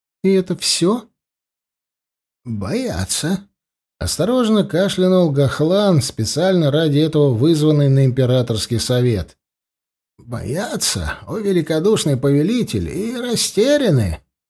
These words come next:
Слухи о случившемся возле Дольмена, полагаю, разнеслись достаточно широко. Ведь не вернулся никто из отправившихся туда чародеев, смею заметить, не последнего десятка.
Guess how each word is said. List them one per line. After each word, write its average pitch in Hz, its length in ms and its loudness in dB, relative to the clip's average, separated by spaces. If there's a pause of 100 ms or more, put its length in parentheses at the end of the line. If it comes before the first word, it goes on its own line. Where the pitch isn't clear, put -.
(600)
Слухи 247 480 -2
о 240 100 -2
случившемся 214 920 0
возле 196 360 2
Дольмена, 208 760 2 (120)
полагаю, 160 680 -2
разнеслись 196 680 0
достаточно 180 720 -2
широко. 180 680 -2 (720)
Ведь 214 260 -4
не 214 100 2
вернулся 202 560 2
никто 226 460 2
из 302 120 2
отправившихся 135 880 -2
туда 147 280 0
чародеев, 151 640 0
смею 185 420 0
заметить, 226 680 -2
не 247 120 -2
последнего 214 720 0
десятка. 117 800 -4